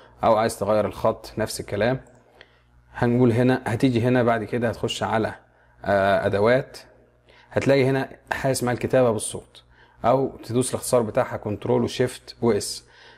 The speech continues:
نفعلها، ندوس عليها. بعد ما دوسنا عليها تظهر نافذه كده، هدوس على النافذه دي وابدا اتكلم بالصوت،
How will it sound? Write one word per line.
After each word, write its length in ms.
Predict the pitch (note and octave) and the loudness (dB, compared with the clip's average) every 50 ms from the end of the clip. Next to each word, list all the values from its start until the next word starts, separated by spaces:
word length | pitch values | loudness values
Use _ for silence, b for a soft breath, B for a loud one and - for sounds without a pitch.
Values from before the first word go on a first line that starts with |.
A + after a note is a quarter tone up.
| B B B | B B B
نفعلها، 720 | G#2+ G2+ A2 C3 A2 A2 B2 C3+ C#3+ C#3 D3+ D3+ C#3+ - - - _ _ _ _ _ _ _ _ _ _ _ _ _ _ _ _ _ _ _ _ _ _ - - _ - b b b b b b b b b b - - | -2 0 0 0 2 4 4 4 4 2 0 -2 -2 -6 -14 -20 _ _ _ _ _ _ _ _ _ _ _ _ _ _ _ _ _ _ _ _ _ _ -20 -20 _ -20 b b b b b b b b b b -2 2
ندوس 200 | A2 A#2+ A#2 - | 2 2 2 0
عليها. 260 | A#2+ A#2+ B2 B2+ B2+ | -2 0 0 2 4
بعد 180 | A#2+ B2 A#2+ | 4 4 4
ما 80 | A2+ A2 | 4 2
دوسنا 240 | A#2 A#2 - A2+ G#2+ | -2 -4 -4 -2 -2
عليها 140 | A2+ A#2 A#2 | 0 0 0
تظهر 440 | - A#2+ A2 A2 G#2+ G#2+ G2+ - - - | 0 0 0 0 0 -2 -2 -4 -4 -4
نافذه 360 | G#2+ G#2 G2 A#2+ A2+ G#2+ A2+ | -4 -2 -2 -2 0 0 0
كده، 360 | - - A#2+ A#2+ C#3+ D3 - - - - | 0 0 0 0 0 -2 -4 -10 -14 -8
هدوس 320 | - A2 A#2 C3+ C3 - | -4 -2 0 0 0 0
على 140 | A#2 A2 G#2+ | -2 -4 -2
النافذه 360 | G#2+ G#2 G2 - C3 A2+ A2+ | -2 -2 -2 -2 0 2 2
دي 100 | A2 A#2 | 4 4
وابدا 380 | A#2+ A2+ G#2+ A#2+ A#2 A2+ - C#2 | 4 4 4 4 2 2 0 -2
اتكلم 460 | - - - A2 A2 A2 G#2+ G#2 G#2 | -2 -2 0 0 2 2 0 -2 -2
بالصوت، 540 | A2 G#2 - - G2+ F#2+ - - - - | -4 -4 -4 -6 -6 -8 -8 -10 -20 -20